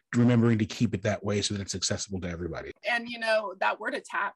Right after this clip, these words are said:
Speaker 2: it's interesting you brought up that word. I was having a conversation with someone that was feeling attacked by something yesterday. And I always go back to that when you feel attacked, it's a spot within yourself where you need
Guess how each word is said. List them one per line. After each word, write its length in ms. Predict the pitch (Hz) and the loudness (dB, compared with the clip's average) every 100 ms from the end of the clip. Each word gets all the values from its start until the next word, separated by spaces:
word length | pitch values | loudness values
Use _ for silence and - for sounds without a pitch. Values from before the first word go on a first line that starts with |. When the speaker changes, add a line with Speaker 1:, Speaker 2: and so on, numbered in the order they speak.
| - | -12
Speaker 2:
it's 160 | 208 226 | -16 -12
interesting 400 | 247 - 220 202 | -10 -10 -6 -6
you 80 | |
brought 180 | 185 202 | -2 0
up 140 | 220 - | 0 -2
that 180 | 165 | -4
word. 280 | - 170 - _ | -4 -4 -6 _
I 80 | 226 | -6
was 120 | 202 | -2
having 260 | 214 202 196 | 0 0 0
a 40 | |
conversation 720 | 190 196 185 185 185 - 190 | 0 -4 -4 -6 -6 -4 -6
with 120 | 185 - | -6 -6
someone 380 | 180 185 185 | -4 -4 -4
that 140 | 185 - | -6 -6
was 180 | 180 - | -8 -4
feeling 320 | 202 185 175 | 0 2 0
attacked 400 | 185 190 185 - | 0 -2 -2 -6
by 120 | - 190 | -6 -6
something 500 | 196 185 190 185 190 | -6 -6 -6 -4 -2
yesterday. 380 | - - 202 190 185 208 - _ _ _ _ _ _ | -4 -4 -4 0 0 -2 -8 _ _ _ _ _ _
And 560 | 214 214 208 208 214 - _ _ _ _ _ - | 0 2 2 -2 -6 -16 _ _ _ _ _ -6
I 400 | 220 190 202 - _ 214 | -2 -2 -6 -12 _ 0
always 260 | 226 277 | 0 0
go 140 | 277 254 | -2 2
back 300 | 202 196 - - | 4 2 -2 -10
to 480 | 196 180 180 180 - _ - | -6 -4 -4 -8 -14 _ -2
that 140 | 190 | 0
when 100 | 196 | 2
you 100 | 196 | 0
feel 240 | 196 208 196 | 0 4 4
attacked, 520 | 190 185 190 - - _ | 4 0 -2 -4 -16 _
it's 500 | 190 185 - - - - _ - | -8 -8 -10 -12 -12 -16 _ -8
a 60 | |
spot 320 | 208 - 208 202 | -2 2 2 2
within 240 | 202 190 | -4 -2
yourself 340 | 180 - 185 - | 0 0 -2 -2
where 120 | - | -4
you 180 | - - | -4 -2
need 300 | 175 - | -4 -6